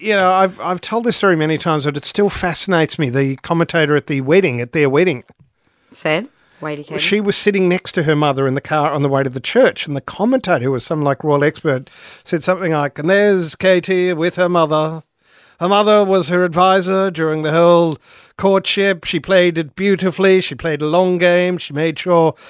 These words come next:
Speaker 1: she was seen out at nightclubs when she was single."
Speaker 2: Whoa.
Speaker 1: Uh,
Speaker 2: Okay.
Speaker 1: played it brilliantly. Great strategy.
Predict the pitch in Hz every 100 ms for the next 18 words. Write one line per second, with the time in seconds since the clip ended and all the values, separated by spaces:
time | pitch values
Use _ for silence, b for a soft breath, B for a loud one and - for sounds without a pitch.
0 | B B - 160 151 - 190 175 185 190
1 | 170 160 139 180 180 - 180 165 - 165
2 | 156 - 170 151 - 214 208 196 196 202
3 | 202 165 _ _ - 269 571 440 247 214
4 | 143 147 _ _ _ _ 170 160 160 170
5 | 440 370 208 233 233 208 160 202 196 196
6 | 196 196 190 185 202 226 226 - - 185
7 | 170 175 135 185 180 175